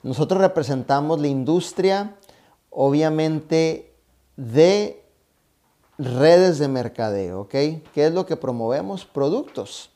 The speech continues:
suplementos, ¿ok? Si tú quieres ser ejemplo, sin ni siquiera abrir la boca, tu cuerpo tiene que mostrar que tienes hábitos correctos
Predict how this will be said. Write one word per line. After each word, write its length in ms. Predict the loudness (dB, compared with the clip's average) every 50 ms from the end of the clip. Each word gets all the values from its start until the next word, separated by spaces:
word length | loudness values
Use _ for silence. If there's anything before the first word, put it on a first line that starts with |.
| _ _ _ _
suplementos, 1080 | -18 -10 -8 -8 -8 -6 -6 -6 -6 -6 -6 -8 -10 -10 -12 -16 -16 -16 -20 -20 -20 _ _ _ _ _ _ _ _ _ _ _ _ _ _ _ _ _ _
¿ok? 220 | -10 -10 -8 -2 0 2 2 2 2 0 -6 -12 -16 _ _
Si 300 | -20 -16 -8 -4 -2 0
tú 140 | 0 0 0
quieres 260 | 2 4 4 4 6
ser 180 | 6 6 8 8
ejemplo, 720 | 6 4 4 2 2 2 2 -2 -2 0 2 2 2 0
sin 260 | 0 -2 0 0 0
ni 60 | 0
siquiera 420 | -2 -4 -4 2 4 6 6 6 6
abrir 300 | 4 4 2 2 2 2
la 160 | 2 2 2
boca, 640 | 2 2 2 0 0 -2 -2 -2 -2 -2 -4 -12 _ _ _ _ _ _ -20 _ _ _ _ _ _ _ _ _ _ _
tu 240 | 0 0 0 0 0
cuerpo 840 | 4 6 6 6 6 2 0 -2 0 2 2 2 2 0 -4 -8 -16 _ _ _ _ _ _ _ _ _ _ _ _ _
tiene 260 | -4 -2 0 0 0 0
que 140 | 0 -2
mostrar 640 | -2 -2 -4 -4 -2 0 2 4 4 4 2 0 -4
que 120 | -8 -8
tienes 380 | -8 -6 -6 -6 -6 -6 -8 -12 -12
hábitos 540 | -10 -8 -6 -6 -6 -6 -6 -8 -10 -10
correctos 840 | -8 -8 -8 -6 -4 -4 -6 -6 -8 -10 -16 -16 -16 -16 -20 -20 -20